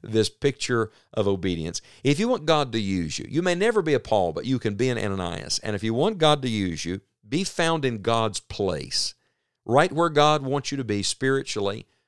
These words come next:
right where God has you. Then follow God's promptings. Whatever the Lord says to you, just do that. And as you begin to obey the promptings of the Holy Spirit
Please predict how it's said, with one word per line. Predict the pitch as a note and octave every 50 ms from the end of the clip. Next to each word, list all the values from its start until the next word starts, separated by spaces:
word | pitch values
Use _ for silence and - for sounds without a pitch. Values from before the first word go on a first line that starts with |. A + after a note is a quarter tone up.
| _ _ _
right | A2 B2 C#3 D3 -
where | D3 D3+
God | C3+ B2+ B2+ C3+ C3+
has | A#2 A#2 A#2 A2+ G2+ F#2+ E2+ - D#2
you. | E2+ F2+ - - - _ _ _ _ _ _ _ _ _
Then | G2+ A2 C#3+ E3 E3+ E3+ E3+ D#3+ -
follow | - - - - D#3+ E3+ E3+ E3 E3+ E3 D#3
God's | C3 A2+ C3 C3+ C3+ C#3 C3+ A#2+ A2 -
promptings. | - - - A2 G2+ F#2 D#2 - - - - - - - -
Whatever | - A2 A2+ A2+ B2 D3+ E3+ G3 F#3+
the | D#3+ D#3
Lord | C#3+ C3+ C3+ C3+ B2+ A2+
says | - - - G#2 G2+ F#2 E2+ -
to | - - F2+
you, | F2 D#2+ E2 E2 C#2+
just | C2+ D#2+ E2 G#2 A2+ B2 B2 A#2 - - _ -
do | F#2 F#2+ F#2+ F#2 F#2
that. | E2+ - C#2+ C2+ B1+ - - _ - - _ _ _ _ _ _ _ _ _ _ _ _ _ _
And | - F2+ F#2
as | F#2 F2+ G#2
you | A2
begin | G#2+ A#2+ A2 G2 G#2+ G2+ F#2+ F2+ F2+ F2+ F#2+ G#2 G#2
to | - G2+ F#2+
obey | G2 G2 F2+ E2+ G2+ F#2+ F2+ E2+ E2+ F2 F#2+
the | A#2
promptings | A2+ - - A2+ G2+ F#2+ - - G2+ G2+ F2+ F2
of | F#2+ F2+
the | F#2 F2+
Holy | F2 F2+ F2 F#2 F#2
Spirit | - - E2+ E2 D#2 - - -